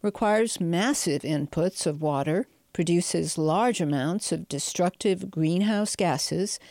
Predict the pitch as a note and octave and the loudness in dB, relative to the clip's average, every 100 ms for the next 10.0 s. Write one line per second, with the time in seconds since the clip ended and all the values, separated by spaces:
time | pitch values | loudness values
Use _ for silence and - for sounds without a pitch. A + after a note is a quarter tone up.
0 | - - - - G#3 A3+ C4 B3 G3+ G#3 | -20 -20 -20 -4 0 2 4 4 2 2
1 | A3 A3 G#3 A3 C#4 G#3+ - - - - | 2 4 4 4 4 2 0 -4 -10 -6
2 | - D#3 G#3 - - - - D#3 C#3+ D#3+ | 0 2 2 2 -4 -8 -4 -2 0 2
3 | F3+ G3+ G#3 G#3 - E3 D3+ D3+ D#3+ - | 2 4 2 2 -2 0 2 4 2 0
4 | D#3+ E3 D3+ A#2 F2 - E3+ - _ - | -2 0 0 -2 -6 -10 -14 -16 _ -16
5 | - D#4 E4 A#3 G#3+ D3+ - E3 - F#3+ | -2 2 4 2 2 0 0 -2 0 0
6 | F#3 D3+ D3 D3 D#3+ F#3 D3+ - - - | 2 0 -2 0 0 2 0 -4 -8 -8
7 | F3+ D#3 D3+ F3 G#3 G#3 - E3+ F3 B3+ | -2 -2 0 0 2 0 -2 0 2 0
8 | - D#3 C3 C#3 D#3+ F#3+ - - E3 E3 | -2 -2 0 0 0 0 -2 -2 0 0
9 | F#3 G3+ G3+ A#3+ B3+ F#3 - - - - | 2 2 2 0 0 -2 -4 -4 -6 -8